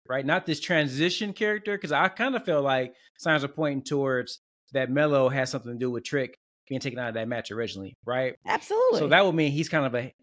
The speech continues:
Speaker 1: that means he's, he's a heel. And right now he's trying to play like, "Oh, it wasn't me, Trick. We all good. We fam." You know what I'm saying?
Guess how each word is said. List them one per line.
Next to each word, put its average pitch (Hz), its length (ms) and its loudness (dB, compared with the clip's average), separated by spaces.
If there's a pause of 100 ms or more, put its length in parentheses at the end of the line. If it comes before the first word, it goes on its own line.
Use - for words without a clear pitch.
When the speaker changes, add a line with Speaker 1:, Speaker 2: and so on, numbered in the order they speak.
(180)
Speaker 1:
that 208 160 6
means 202 180 4
he's, 165 200 -2
he's 160 180 -4
a 147 60 4
heel. 139 400 2
And 131 120 0
right 165 140 6
now 208 140 6
he's 202 100 2
trying 165 220 2
to 147 40 -8
play 165 180 0
like, 147 300 4
"Oh, 277 220 10
it 269 60 6
wasn't 294 240 2
me, 330 180 4
Trick. 302 380 0
We 311 140 0
all 302 240 6
good. 320 380 0
We 302 160 4
fam." 302 540 2
You 160 80 -2
know 170 100 2
what 185 40 0
I'm 180 60 -2
saying? 190 340 0